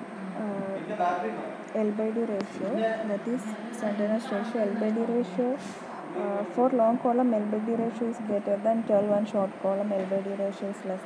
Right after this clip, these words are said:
than twelve. Here, we designing the short column, that is the column having slenderness ratio less than twelve. Uh, question. It's a design problem. A rectangular reinforced concrete column of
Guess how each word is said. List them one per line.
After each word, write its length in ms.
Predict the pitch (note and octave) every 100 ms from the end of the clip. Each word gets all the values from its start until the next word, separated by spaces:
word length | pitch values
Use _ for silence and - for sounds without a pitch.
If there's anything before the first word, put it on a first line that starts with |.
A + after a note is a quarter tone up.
| G3
than 200 | G3+ G3
twelve. 260 | F#3+ F3+ C#4 - - - - - -
Here, 320 | A3+ A3+ C#4+ - - G3+
we 60 | A3
designing 600 | G#3 G#3 G#3+ G#3 A3 C#4 A3+
the 80 | A3+
short 220 | F#3+ F3+ F3+
column, 320 | F#3 F3 G#3+ G#3+
that 100 | G3+
is 60 | A#3
the 80 | B3
column 360 | G#3+ G3+ G#3 B3
having 340 | A3+ G3+ G#3 A#3+ -
slenderness 440 | G3 G3 G3 G#3
ratio 380 | G#3 G3+ - B3+
less 220 | C4+ G3+ -
than 180 | G3+ B3 -
twelve. 220 | G3+ F3+ - - - - - - - - - - - -
Uh, 380 | - - - - - - - - - - - -
question. 440 | G#3+ - A3+ A#3 - - - - - - - F#3+ G3 F#3+ - - -
It's 140 | A#3 A#3+
a 40 |
design 320 | G#3 G#3+ G#3+
problem. 520 | G#3+ F#3+ G3+ F#3 A#3+ A3 - - - - - -
A 60 | A#3+
rectangular 680 | A#3 - C4 C4 C4 C#4 C#4
reinforced 560 | A#3 A3+ - B3 -
concrete 600 | C4+ B3+ G#3+ G#3 G#3 B3
column 340 | G#3+ G#3 G3+ G#3
of 120 | G#3+